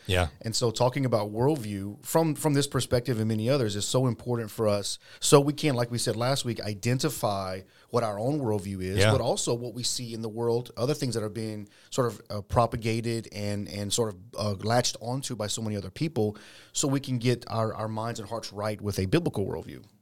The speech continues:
Speaker 1: Yes, and that's what we're leading up to, 'cause that's
Speaker 2: Next
Speaker 1: gonna be our
Speaker 2: weekend.
Speaker 1: next
Speaker 2: Yeah.
Speaker 1: episode, is getting into that biblical worldview.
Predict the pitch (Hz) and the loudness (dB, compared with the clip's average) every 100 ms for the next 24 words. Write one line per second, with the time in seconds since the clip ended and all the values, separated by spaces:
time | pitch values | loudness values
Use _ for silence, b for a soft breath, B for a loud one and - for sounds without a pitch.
0 | _ 113 113 117 85 - 101 127 147 143 | _ 4 8 8 6 0 6 6 8 8
1 | 110 113 120 104 101 104 95 92 101 110 | 8 8 8 4 2 2 2 4 2 2
2 | 110 110 - 113 104 98 98 104 104 - | -2 -4 4 6 8 8 6 6 4 4
3 | 113 98 104 98 92 90 92 107 95 92 | 6 6 6 6 6 4 2 2 2 2
4 | 104 117 107 92 92 92 87 87 113 151 | 2 4 4 2 0 -2 -2 0 2 0
5 | - 95 92 | 2 2 4